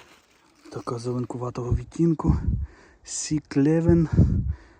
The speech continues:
Кремс А Д Донай.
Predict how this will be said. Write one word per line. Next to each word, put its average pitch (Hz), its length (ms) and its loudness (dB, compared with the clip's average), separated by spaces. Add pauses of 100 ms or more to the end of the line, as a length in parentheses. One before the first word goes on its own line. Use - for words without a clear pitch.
(240)
Кремс 147 800 -2 (1800)
А 139 200 -2
Д 147 440 2 (520)
Донай. 143 680 4